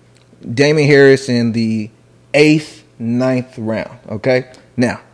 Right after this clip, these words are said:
you might say, "Okay, whoop-de-doo, so he's not good, he's in a bad system or a bad situation." I actually think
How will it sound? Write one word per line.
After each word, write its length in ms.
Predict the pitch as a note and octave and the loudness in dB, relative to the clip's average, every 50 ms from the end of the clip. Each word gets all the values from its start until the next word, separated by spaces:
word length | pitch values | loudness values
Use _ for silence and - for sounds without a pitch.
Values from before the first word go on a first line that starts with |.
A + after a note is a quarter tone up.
| _ _ _ _ _ | _ _ _ _ _
you 80 | A2+ A#2+ | -2 0
might 160 | C3 B2+ B2+ | 2 2 2
say, 160 | - - B2+ B2 | 2 2 2 2
"Okay, 260 | A#2 - C3 A#2+ A2+ | 2 2 0 0 0
whoop-de-doo, 580 | A2+ B2+ C3 B2 - B2+ A#2 B2+ C#3+ D3 D3 | 0 0 -2 -2 -4 -4 0 2 2 4 2
so 320 | C#3 - - D3 C3+ C3+ C3+ | 2 0 0 2 4 4 4
he's 180 | C3+ B2 A#2 | 2 0 0
not 160 | B2 B2+ A#2+ B2 | 0 0 0 0
good, 240 | A#2+ C3 C#3 C#3 | 4 4 4 4
he's 140 | C3+ B2 A#2 | 4 2 -2
in 80 | B2 A#2+ | -2 -4
a 60 | A2+ | -2
bad 280 | A2+ B2 B2+ B2+ B2 - | -2 0 0 0 0 0
system 360 | - C3+ B2 - - F2+ - - _ _ | -2 -4 -6 -6 -8 -14 -16 -16 _ _
or 120 | - A#2+ B2 | -4 -2 0
a 40 | A2 | 2
bad 180 | C3 B2+ B2+ - | 2 2 0 0
situation." 520 | C3+ A#2 - B2 A#2+ A2+ - - F2 G2+ - _ - - - - _ _ _ _ _ _ - | -4 -4 -2 0 0 0 -2 -4 -10 -16 -16 _ -20 -20 -20 -20 _ _ _ _ _ _ 0
I 180 | D#3 G3 A#3 A3+ | 0 2 2 4
actually 360 | - G3+ F#3+ - - F3 D#3+ | 4 2 2 2 0 -2 -2
think 380 | - - D#3 D3 C#3 C3 - | 0 0 0 0 0 0 -2